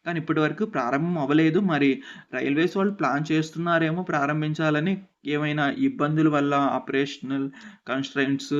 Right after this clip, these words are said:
లేదా మెయింటెనెన్స్ ఇబ్బందుల వల్ల ఇంకా ప్రారంభించలేదేమో కానీ, కానీ ఈ విశాఖపట్నం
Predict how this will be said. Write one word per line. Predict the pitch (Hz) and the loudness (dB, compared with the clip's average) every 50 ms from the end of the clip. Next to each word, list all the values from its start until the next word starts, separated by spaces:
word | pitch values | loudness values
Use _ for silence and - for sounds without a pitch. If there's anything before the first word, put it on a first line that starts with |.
| 143 | 4
లేదా | 139 135 139 139 143 139 139 135 - - | 4 4 4 4 2 2 2 0 -2 -2
మెయింటెనెన్స్ | 139 139 139 143 139 139 151 147 151 151 151 - - - 151 139 135 131 113 - - - _ _ _ _ _ _ _ _ _ - | -2 0 0 0 0 -2 -2 0 0 -2 -2 -4 -6 -4 0 0 2 0 0 -4 -10 -18 _ _ _ _ _ _ _ _ _ -12
ఇబ్బందుల | - 117 117 147 147 147 151 156 151 143 | -10 -4 -2 -2 0 0 2 2 2 2
వల్ల | 147 151 151 | 2 2 2
ఇంకా | 143 135 - 151 | 0 0 -2 -2
ప్రారంభించలేదేమో | - 143 127 127 135 143 151 147 147 151 160 143 139 143 139 139 139 135 139 143 139 | 0 0 2 2 2 0 0 0 -2 0 0 0 0 0 0 0 0 0 0 -2 -2
కానీ, | 139 139 139 135 160 277 277 | -2 -2 -2 0 0 0 0
కానీ | - 208 190 190 202 202 - - - 135 143 | 2 0 2 2 2 0 0 -2 -6 -6 -2
ఈ | 139 147 147 139 135 - - _ _ _ _ _ _ 139 | 0 2 2 0 0 -4 -8 _ _ _ _ _ _ -16
విశాఖపట్నం | 139 - 170 165 170 165 175 170 160 - 175 175 | -10 -2 0 0 0 0 -2 -4 -4 -4 -6 -6